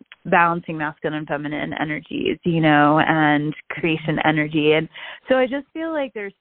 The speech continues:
they're so great for, for manifestation tools.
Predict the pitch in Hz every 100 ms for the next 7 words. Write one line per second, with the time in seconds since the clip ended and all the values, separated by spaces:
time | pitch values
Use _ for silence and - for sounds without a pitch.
0 | - 208 - 226 247 262 180 165 175 -
1 | - 175 170 165 160 160 160 _ _ _
2 | _ _ _ _ _ _ 208 185 185 180
3 | 175 - 247 285 320 277 302 294 285 277